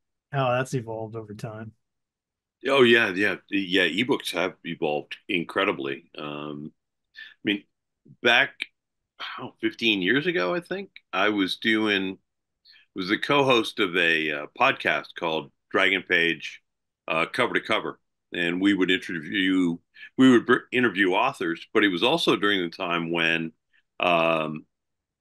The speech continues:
Speaker 2: the Kindle was just coming out and people were just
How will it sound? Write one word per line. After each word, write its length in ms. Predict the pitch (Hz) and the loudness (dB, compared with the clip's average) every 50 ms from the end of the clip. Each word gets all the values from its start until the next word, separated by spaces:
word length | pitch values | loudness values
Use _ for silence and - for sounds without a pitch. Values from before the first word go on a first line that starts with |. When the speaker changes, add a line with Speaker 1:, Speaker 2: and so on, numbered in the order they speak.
| _ - | _ -4
Speaker 2:
the 280 | 110 98 98 92 87 - - | 0 2 4 4 4 2 0
Kindle 480 | - - 170 170 165 143 107 90 85 82 | -4 2 2 4 4 6 4 4 4 2
was 300 | 82 80 80 - - - _ | 2 0 0 -2 -6 -12 _
just 640 | - - - 160 165 170 165 143 110 - - - - | -12 -10 -4 0 2 2 4 2 2 0 -4 -10 -8
coming 360 | - 101 87 82 80 78 82 | -6 -6 -4 -4 -2 0 2
out 300 | 92 90 87 80 78 76 - 76 | 2 4 4 2 0 -2 -6 -6
and 200 | 85 87 87 - | -6 -6 -4 0
people 360 | 139 139 127 - 110 95 85 | 0 0 0 0 -2 -2 0
were 220 | 82 82 80 - _ | 0 0 0 -2 _
just 680 | - - - 160 160 147 135 104 82 - - - - - | -14 -6 2 4 4 6 4 4 2 -2 -8 -14 -16 -20